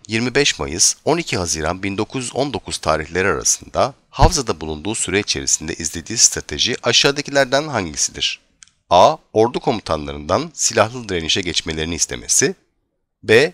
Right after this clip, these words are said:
İstanbul hükümetine asayiş raporları göndermesi. C. Sivil ve askeri yöneticilerden işgallere karşı miting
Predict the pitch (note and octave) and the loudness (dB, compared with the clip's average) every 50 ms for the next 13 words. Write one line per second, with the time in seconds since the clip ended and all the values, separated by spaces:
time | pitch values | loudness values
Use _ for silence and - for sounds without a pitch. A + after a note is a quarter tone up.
0 | - - - - - - C3+ C3+ G#2+ E2+ D#2 - - - D2+ D2+ C#2+ - - G2+ | -2 2 2 2 4 4 2 2 0 -4 -8 -10 -10 -10 -8 -10 -8 -8 -6 -4
1 | A#2 - - F#2 F#2+ - - F#2+ G2+ G2+ - - D2 - - C#2+ C#2+ C#2+ C#2+ D2+ | -4 0 4 4 4 6 6 4 4 2 2 0 -2 -2 -4 -4 -4 -4 -8 -8
2 | C#2+ C2+ C2 B1+ B1 A#1+ B1 B1+ - - - - C#3 D#3+ - _ _ _ _ _ | -8 -8 -8 -6 -8 -8 -8 -6 0 0 2 2 2 -2 -4 _ _ _ _ _
3 | _ _ _ _ _ _ _ _ _ - - G2+ G#2 C#3 F#3+ F#3 - - - - | _ _ _ _ _ _ _ _ _ 0 4 6 6 6 4 2 0 2 2 2
4 | B2 C3 D#3+ E3+ D#3 - - A2 A#2 - - - A#2 A#2 C3+ B2+ G#2+ E2+ D#2 D2+ | 2 0 -2 0 0 0 2 2 2 2 0 0 -2 -2 -2 -2 -2 -4 -4 -4
5 | - E2 - - D2 C#2+ C2+ C2+ - D#2 E2+ A2 D3+ D#3 - - - - - - | -6 -4 -4 -4 -4 -4 -6 -6 -2 -2 -2 -2 -2 -4 -8 -4 2 2 2 4
6 | - C3 C3 C3+ D3 D#3+ D#3 - D3+ C#3+ C#3 - - C#3+ C3+ D3 D3+ - E3+ E3+ | 4 4 4 4 2 0 2 4 4 4 4 4 0 0 -2 -4 -4 -4 -4 -6